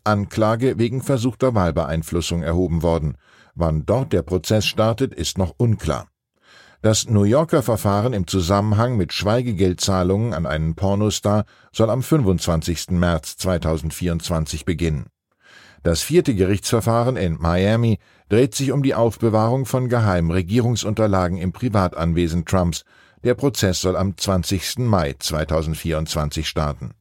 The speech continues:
Zur terminlichen Entlastung könnte Trump jetzt gut gebrauchen, was sein Spätzle Wladimir Putin angeblich schon längst im Einsatz hat, einen Doppelgänger. Dessen Einsatz würde aber vermutlich daran scheitern,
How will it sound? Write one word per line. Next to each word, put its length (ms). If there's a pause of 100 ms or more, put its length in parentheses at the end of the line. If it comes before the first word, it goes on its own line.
(680)
Zur 160
terminlichen 560
Entlastung 580
könnte 360
Trump 360
jetzt 360
gut 220
gebrauchen, 640
was 220
sein 220
Spätzle 580
Wladimir 440
Putin 420
angeblich 600
schon 240
längst 400
im 120
Einsatz 480
hat, 160 (500)
einen 280
Doppelgänger. 680 (340)
Dessen 280
Einsatz 480
würde 180
aber 180
vermutlich 560
daran 320
scheitern, 440